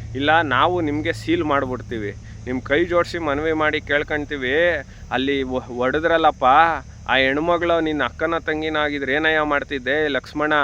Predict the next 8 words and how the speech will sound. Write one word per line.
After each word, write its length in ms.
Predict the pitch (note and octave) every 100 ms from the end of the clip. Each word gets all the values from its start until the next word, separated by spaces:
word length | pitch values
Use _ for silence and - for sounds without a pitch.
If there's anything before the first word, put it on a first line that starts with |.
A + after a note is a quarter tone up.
| A#2+
ಲಕ್ಷ್ಯವಾಗಿ 680 | A#2 - - D#3+ D#3 D3+
ಮಾತಾಡಯ್ಯ 480 | C#3+ C#3 D3 D3 C#3+
ನೀನು. 560 | C#3 B2+ C#3 D3 C#3 C3 - - A2+
ಲಕ್ಷ್ಮಣ 480 | B2 - C#3+ C#3 D3
ಅಂತ 260 | E3 D#3
ಹೆಸರಿಟ್ಕೊಂಡಿದ್ಯಾ, 960 | D3+ C#3 C#3+ C#3 C#3+ C#3 C#3 C3+ B2+ G#2 - - - - A#2
ಲಕ್ಷಣವಾಗಿ 880 | A#2+ - - B2+ A#2+ A#2+ D3+ E3
ಮಾತಾಡು. 540 | C#3+ C#3 C#3 C3 A2